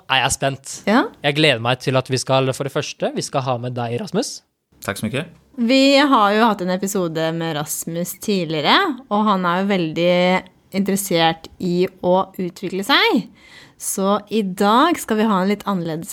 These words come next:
Speaker 2: episode med en refleksjonsoppgave, hvor rammen er ending mindset. Kan ikke du fortelle litt mer om det?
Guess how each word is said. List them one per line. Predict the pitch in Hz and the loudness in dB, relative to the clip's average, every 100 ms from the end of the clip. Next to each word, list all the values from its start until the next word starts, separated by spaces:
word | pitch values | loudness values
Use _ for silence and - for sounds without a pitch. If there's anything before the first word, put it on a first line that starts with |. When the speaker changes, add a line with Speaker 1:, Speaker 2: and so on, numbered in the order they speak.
| 202 | -6
Speaker 2:
episode | 208 208 214 180 233 370 302 - - | -4 -4 -4 -2 0 -2 -4 -18 -2
med | 208 202 202 | 2 4 4
en | 208 208 | 2 2
refleksjonsoppgave, | 214 247 240 247 196 196 220 - 220 214 285 403 - _ - | 2 0 0 0 0 0 -2 0 2 4 2 0 -4 _ -4
hvor | 214 226 233 | 2 4 4
rammen | 240 240 175 156 196 220 - - | 4 4 2 0 0 0 -4 -4
er | 180 180 196 233 202 151 - _ _ | -2 0 2 2 0 -6 -16 _ _
ending | 180 170 214 233 | -8 -4 0 0
mindset. | 220 226 - 349 - - - | 0 -2 -2 -6 -10 -20 -6
Kan | 262 | -2
ikke | 269 | 0
du | 269 262 | 0 0
fortelle | 220 208 | 0 -2
litt | 202 | -2
mer | 196 175 | -2 -2
om | 175 180 | -2 -2
det? | 143 | -2